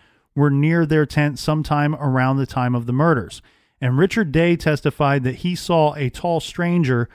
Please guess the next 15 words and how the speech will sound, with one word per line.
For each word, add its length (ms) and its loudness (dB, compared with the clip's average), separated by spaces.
near 260 2
the 120 -2
creek 520 -2
the 140 0
day 200 2
before 460 0
the 100 0
murders. 500 -10
Hart 220 -4
maintained 480 -2
his 240 -2
innocence 500 -4
throughout 640 -2
the 100 0
trial. 560 -4